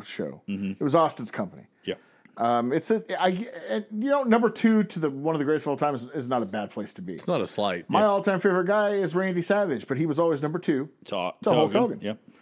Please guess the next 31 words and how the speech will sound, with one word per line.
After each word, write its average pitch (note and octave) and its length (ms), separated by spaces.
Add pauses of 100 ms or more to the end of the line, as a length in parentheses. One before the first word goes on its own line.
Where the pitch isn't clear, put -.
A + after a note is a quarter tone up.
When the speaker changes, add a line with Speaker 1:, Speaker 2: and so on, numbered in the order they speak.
(420)
Speaker 1:
Um, C3 480
still E3+ 320
didn't D#3 180
mean D#3+ 140
he D#3 60
wasn't D#3+ 200
important, D3+ 560
just D3+ 220
meant C#3+ 140
that C3+ 100
there D#3 80
was C#3 160
a C#3 40
clear C3+ 440
number A2+ 200
one. G#2 280 (120)
Speaker 3:
Yeah. G2 200 (680)
Speaker 1:
And B2 300
that's C3 160
Speaker 2:
Like, C#3 60
Speaker 1:
what's - 100
happening A2+ 300
here. G2 120
Speaker 2:
like, C3 140
we D#3+ 120
have, F3 260
you C#3+ 160
have E3+ 160
that. G2+ 140
You A2 80
have A#2 120